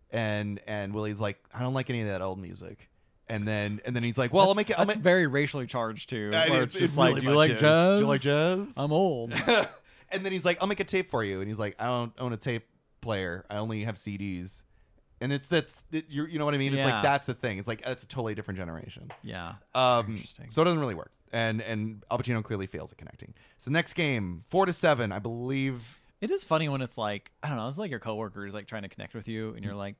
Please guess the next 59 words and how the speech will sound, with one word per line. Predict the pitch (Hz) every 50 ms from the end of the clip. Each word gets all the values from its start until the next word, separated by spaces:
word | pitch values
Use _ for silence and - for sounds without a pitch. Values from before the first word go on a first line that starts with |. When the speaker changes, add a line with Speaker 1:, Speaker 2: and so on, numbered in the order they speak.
| _ _ _
Speaker 2:
"Just | - - - -
talking | - - - _ _ _
about | - - _ _
work | - - _ _
stuff." | - - - - - _ _ -
Speaker 1:
I | 101 104 101
know. | 104 107 101 101 98 101 101
Speaker 2:
Just | 98
talking | 95 175 156 135
Speaker 1:
Like, | 139 -
Speaker 2:
about | -
Speaker 1:
we're | 226
Speaker 2:
work | 233
Speaker 1:
not | 214 185
Speaker 2:
stuff. | 170 190
Speaker 1:
trying | - 151 131
to | 120
be, | 110 - - - -
but | 285 311
with, | 359 359 - -
but, | - 233 247 - -
but | - 247 254
honestly, | 226 233 285 403 440 - - 240 214 190 - 170
because | 170 196 170 - 214 254 262
he | 285
comes | 214 226 226 220 -
from | - 214 190
an | 170 143 -
older | 143 170 160 165 143
generation, | 147 160 139 135 151 196 214 - 139
I | 110 117
think | 123 - - 160 165 -
there | - 170 160
is | - - 143 143 131 -
that | 143 135 127 -
tendency | 131 143 175 196 180 - - - 98 92 92 104 - - -
Speaker 2:
That's | 147 170 - - -
Speaker 1:
for | - 202 180
a | 180
Speaker 2:
true. | 185
Speaker 1:
coach | 170 - 190 180 170 -
to | -
also | - 151 156 151 - 143
be, | 147
like, | 147 143 143 - -
a | 120
father | - - - 123 143 143 131 - - -
figure, | - - 82 78 - - - 92
too. | - 110
Speaker 2:
That's | 101 98 82
very | - 107 101 98 98 -
true. | - - 107 101 95 95 98 101 -
Speaker 1:
But | 131 127
it's | 131 -
Speaker 2:
And | 143 135 131
Speaker 1:
like | 123
Speaker 2:
I | 123
think | 165 165 147
now, | 131 131 135 143 156 151 135 117 110 117